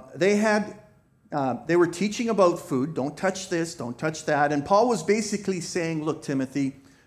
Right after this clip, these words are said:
theologically, there's good, healthy food, and theologically, there's junk food. Don't feed on the junk food." Is there junk food in pulpits nowadays sometimes? Do you think that's still around?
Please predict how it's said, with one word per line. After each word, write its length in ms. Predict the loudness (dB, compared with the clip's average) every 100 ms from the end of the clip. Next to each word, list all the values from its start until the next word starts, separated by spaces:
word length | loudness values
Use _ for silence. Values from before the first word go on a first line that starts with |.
| 0
theologically, 760 | 2 4 2 0 -4 -2 -4 -2
there's 300 | 0 -2 -4
good, 600 | 0 6 6 4 -6 -12 _
healthy 420 | 2 2 2 -4
food, 420 | -4 0 2 0 -2
and 160 | -6
theologically, 1080 | -2 0 0 0 -2 -6 -6 -2 0 0 -4 -18 _ _
there's 240 | -2 0 -2
junk 340 | -2 -2 -2
food. 360 | -4 -4 -4 -8 -18 _ _ _ _
Don't 300 | 2 4 2
feed 360 | -4 -4 0 2
on 140 | 0
the 100 | 0
junk 400 | -4 -2 -2 -4
food." 180 | -6 -4
Is 140 | -2 -2
there 100 | -2
junk 300 | -4 -6 -6
food 260 | -6 -4
in 80 | -6
pulpits 460 | -4 -4 -4 -8 -6
nowadays 360 | -6 -6 -8
sometimes? 460 | -8 -10 -8 -8 -6
Do 100 | -6
you 40 |
think 180 | -4 -4
that's 200 | -4 -4
still 260 | 0 0 2
around? 340 | 0 0